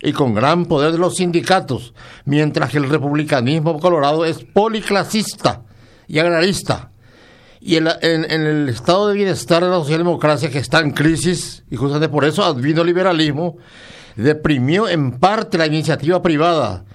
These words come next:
y anuló el principio de subsidiariedad que nosotros consideramos indispensable hasta cierta medida, y donde el Estado determina las necesidades de los ciudadanos, lo que lleva a gastos muy altos de ese estado de bienestar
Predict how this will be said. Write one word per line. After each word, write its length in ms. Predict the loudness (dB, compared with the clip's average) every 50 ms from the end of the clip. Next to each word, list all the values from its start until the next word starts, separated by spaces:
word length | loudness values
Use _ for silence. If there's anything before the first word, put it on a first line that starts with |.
| -20 -20 -6
y 100 | -2 0
anuló 600 | 2 2 2 2 2 2 2 2 2 2 2 2
el 140 | 0 -2 0
principio 580 | 0 0 0 0 0 2 2 2 2 4 2 0
de 100 | 0 2
subsidiariedad 960 | 2 0 0 2 0 -2 -2 0 2 2 2 4 4 4 4 2 2 0 -2
que 160 | -4 -2 0
nosotros 560 | 0 0 0 0 2 0 2 2 0 -2 0
consideramos 720 | 0 0 0 0 2 0 0 2 2 2 0 0 0 -2 -2
indispensable 960 | -2 -2 -2 -2 0 0 0 0 0 -2 0 0 0 2 0 0 -2 -4 -6 -10 -16 -20 -20 -10 -6
hasta 280 | -4 -2 -2 -2 -2 0
cierta 420 | 2 2 2 2 2 2 0 2
medida, 480 | 2 2 2 2 2 2 0 0 -2 -8 -16 -20 -20 -20 -20 -20 -10 -4
y 100 | 0 2
donde 300 | 2 2 2 2 0 0
el 100 | 0 0
Estado 400 | -2 -2 -2 0 0 2 2 2
determina 640 | 2 0 0 0 0 0 0 0 0 0 0 0 0
las 160 | 0 0 0 0
necesidades 640 | -2 -2 -2 -4 -4 -4 -2 0 0 2 2 2 0
de 60 | 0
los 180 | 0 0 0 0
ciudadanos, 640 | 0 0 0 2 0 0 0 0 0 -2 -2 -4 -10 -18 -20 -20 -20 -18 -6 -2
lo 120 | -2 0
que 140 | 0 0 0
lleva 260 | 0 0 0 2 2
a 40 | 2
gastos 340 | 0 0 -2 0 0 0 0
muy 260 | 2 2 0 0 0 0
altos 420 | 2 2 2 2 0 0 0 0
de 80 | 0 0
ese 140 | -2 -2 -2
estado 320 | -2 0 0 0 2 2
de 60 | 2
bienestar 580 | 0 0 0 -2 -2 0 2 2 2 2 0